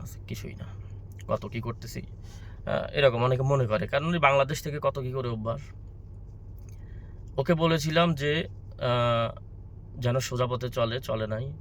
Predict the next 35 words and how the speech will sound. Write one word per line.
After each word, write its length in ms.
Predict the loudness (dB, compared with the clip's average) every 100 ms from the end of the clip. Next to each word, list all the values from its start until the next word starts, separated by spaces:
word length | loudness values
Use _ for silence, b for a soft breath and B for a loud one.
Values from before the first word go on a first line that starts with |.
| -4
উল্টাপাল্টা 480 | 0 2 2 0 -2
করে, 260 | -2 -2 -2
কোনো 240 | 0 0
কিছুতে 280 | 0 -2 -4
গুরুত্ব 320 | -4 -4 -2
দেয় 120 | 0
না। 140 | 0 0
এই 120 | 2
ধরেন, 200 | 2 2
একটা 140 | -4 -6
সিম 240 | -2 0
কার্ড 200 | 0 0
নিছে, 260 | -2 -2 -4
পোস্টপেইড 480 | -4 -6 -4 -6 -4
করছে, 340 | -6 -6 -6 B B B
সেটার 280 | -2 0 0
বিল 160 | 0 -2
পে, 100 | -2
বিল 300 | 0 0 0
পে 120 | -2
করে 220 | 0 0
নাই। 200 | 0 -2
ওকে 280 | -2 0 -2
মৃত্যুর 580 | 0 0 0 0 0 4
আগে 180 | 4 4
হইলেও 260 | 2 2
এক, 160 | 2 0 -2 -10 -10 -8
ওকে 180 | -4 0
ওইটা 180 | 0 0
পে 160 | 0
করে 220 | 0 -2
দিতে 180 | -2 -2
হবে, 200 | -4 -2
যত 220 | 0 0
টাকা 260 | 0 -2